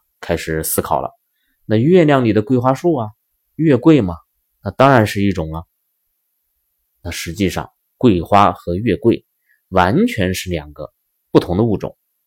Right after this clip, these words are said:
那如果按照这个植物学的说法啊，那桂花是木樨科木樨属的，而月桂呢，就是樟科月桂属的，啊，没有一个部分可以对应。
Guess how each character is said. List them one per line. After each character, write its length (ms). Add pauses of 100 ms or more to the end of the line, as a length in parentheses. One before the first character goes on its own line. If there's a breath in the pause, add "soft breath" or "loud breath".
(120)
那 80
如 140
果 80
按 100
照 80 (380)
这 160
个 320
植 280
物 220
学 220
的 200 (120)
说 440
法 140
啊， 160 (540 soft breath)
那 100
桂 260
花 320 (120)
是 340
木 220
樨 180
科 240 (180)
木 160
樨 220
属 240
的， 160 (480)
而 180
月 200
桂 220
呢， 120 (240)
就 140
是 260 (180)
樟 300
科 260 (440)
月 280
桂 220
属 220
的， 80 (800)
啊， 140
没 160
有 140 (240)
一 180
个 240 (180)
部 100
分 180
可 120
以 60
对 160
应。 160